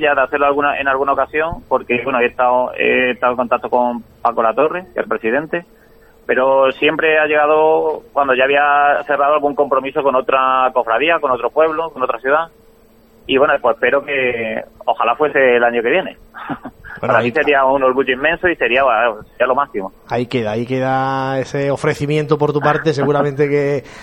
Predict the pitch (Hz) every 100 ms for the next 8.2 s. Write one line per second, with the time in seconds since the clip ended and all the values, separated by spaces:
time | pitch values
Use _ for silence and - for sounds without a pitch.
0 | - 147 151 160 160 160 165 160 - 170
1 | 151 147 143 139 135 139 131 139 - -
2 | 160 156 151 143 139 - 143 135 147 147
3 | 110 90 - - - 143 139 135 135 127
4 | 117 90 127 113 - - - 151 185 214
5 | 202 175 160 160 165 185 160 139 135 135
6 | 143 135 120 113 123 120 120 110 104 113
7 | 110 107 - 107 113 110 98 113 110 110
8 | 110 113